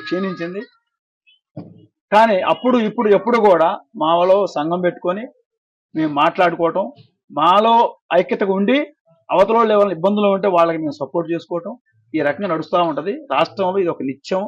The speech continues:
మా కార్యక్రమం ఇది. మమ్మల్ని చూసి నేర్చుకున్నారు అందరూ, అన్ని కులాలు కూడా. ఒకళ్ళు విమర్శించడం కాదు ఇక్కడ. ఇది ఒక విధానం బాగుంది, వీళ్ళు చేసే పద్ధతులు బాగున్నాయి అని చెప్పి మమ్మల్ని చూసి నేర్చుకున్నారు. కాకపోతే ఇప్పుడు రాను రాను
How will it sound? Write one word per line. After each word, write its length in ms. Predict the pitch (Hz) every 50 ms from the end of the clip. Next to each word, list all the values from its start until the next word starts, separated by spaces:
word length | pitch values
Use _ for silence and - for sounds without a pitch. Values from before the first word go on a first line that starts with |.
| - - -
మా 80 | 135 127 - -
కార్యక్రమం 420 | 139 160 160 - - 151 135 131 135
ఇది. 100 | - - 165 165 165 160 160 160 160 160 160 156
మమ్మల్ని 340 | 160 185 208 226 226 233 226 240
చూసి 140 | 214 214 220
నేర్చుకున్నారు 460 | 214 208 208 - 165 165 165 147 143 147
అందరూ, 200 | 165 170 156 143 - _ _ - 139
అన్ని 140 | 156 180 180 175
కులాలు 300 | 190 175 175 175 170 170 160 156
కూడా. 160 | 160 180 - - - _ _ _ _ _ _ _ 143 131
ఒకళ్ళు 200 | 147 151 151 147 147
విమర్శించడం 440 | 165 170 190 190 175 - 165 156 147 139
కాదు 140 | 139 139 139 -
ఇక్కడ. 140 | 151 170 208 254 - _ _ _ _ _ _ _ _ - 170
ఇది 100 | 165 175
ఒక 100 | 170 165 165
విధానం 280 | 175 202 220 226 233 208 170 156
బాగుంది, 400 | 160 180 202 208 208 202 196 196 190
వీళ్ళు 140 | 180 165 143 151
చేసే 180 | 160 160 190 180 175 -
పద్ధతులు 320 | 147 147 170 165 190 175 160 151
బాగున్నాయి 340 | 147 147 156 160 165 156 156
అని 100 | 147 151 156
చెప్పి 160 | 151 170 196 185 151
మమ్మల్ని 300 | 147 156 175 202 214 208 202
చూసి 140 | 196 175 185
నేర్చుకున్నారు. 500 | 175 165 - - 170 160 151 147 170 202 202 _ _ _ _ _ _ _ _
కాకపోతే 200 | 147 160 175 190 202
ఇప్పుడు 160 | 175 175 165 151
రాను 180 | 151 175 185 196
రాను 240 | 196 196 185 156